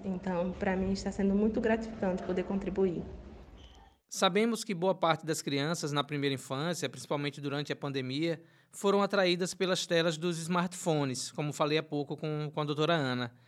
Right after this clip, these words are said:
Speaker 2: Como educadora no ensino fundamental, quais são as ferramentas que utiliza na escola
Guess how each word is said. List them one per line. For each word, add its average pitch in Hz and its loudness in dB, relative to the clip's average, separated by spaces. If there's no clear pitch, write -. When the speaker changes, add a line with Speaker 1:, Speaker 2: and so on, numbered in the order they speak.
Speaker 2:
Como 240 4
educadora 190 4
no 185 0
ensino 180 -2
fundamental, 170 0
quais 226 2
são 226 2
as 220 -2
ferramentas 175 0
que 170 -4
utiliza 151 -2
na 156 -2
escola 151 0